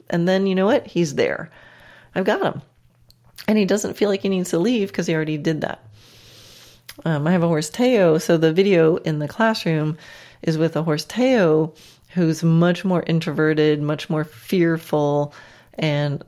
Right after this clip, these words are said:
this was the first Liberty sessions with me. And I didn't want to feel like, "Oh my God, you have to stay with me." I didn't want that pressure.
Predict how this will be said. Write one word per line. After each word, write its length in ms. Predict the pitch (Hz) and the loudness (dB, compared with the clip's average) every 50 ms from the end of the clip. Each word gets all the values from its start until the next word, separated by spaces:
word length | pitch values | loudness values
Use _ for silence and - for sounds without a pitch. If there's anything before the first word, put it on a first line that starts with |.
| _ - | _ -12
this 280 | - 156 165 160 160 - | -6 -4 -4 -2 -2 -2
was 140 | 156 151 - | -4 -4 -2
the 120 | - 143 | -4 -4
first 480 | - - - - - 180 180 175 175 - | -4 -6 -6 0 2 4 4 2 2 2
Liberty 380 | 160 170 180 180 202 170 147 | 2 2 2 2 0 -2 -2
sessions 440 | 135 - - 143 143 - 147 147 139 | -4 -2 -2 -2 -2 -4 -6 -6 -6
with 160 | 147 143 - | -6 -6 -6
me. 380 | - 143 139 139 139 139 139 175 180 - - - - | -4 -4 -4 -4 -4 -4 -6 -8 -12 -16 -12 -8 -6
And 100 | 151 147 | -4 -4
I 60 | 147 | -4
didn't 420 | 143 135 - 175 185 196 202 - | -4 -2 0 2 2 2 0 -2
want 360 | 151 156 156 156 143 - - | -4 -2 -2 -2 -4 -6 -6
to 100 | - 165 | -8 -8
feel 280 | 151 - - 160 151 147 | -6 -4 -2 0 0 2
like, 260 | 151 - - 131 - | 0 0 -2 -2 -2
"Oh 100 | 139 139 | -2 -2
my 140 | - - - | -2 -4 -4
God, 180 | - - - - | -4 -4 -4 -4
you 80 | - | -4
have 120 | - - - | -6 -6 -6
to 100 | - 139 | -8 -6
stay 200 | - - 151 165 | -2 0 0 2
with 220 | 156 160 170 - | 2 0 0 0
me." 140 | 196 196 180 | 0 0 0
I 80 | 151 | 2
didn't 180 | 143 151 147 - | 0 -2 -2 -2
want 160 | 143 147 147 | -4 -4 -4
that 160 | - - - | -4 -6 -6
pressure. 500 | - - - 135 139 - - 220 220 233 | -6 -4 -4 -4 -4 -2 -2 -2 -2 -2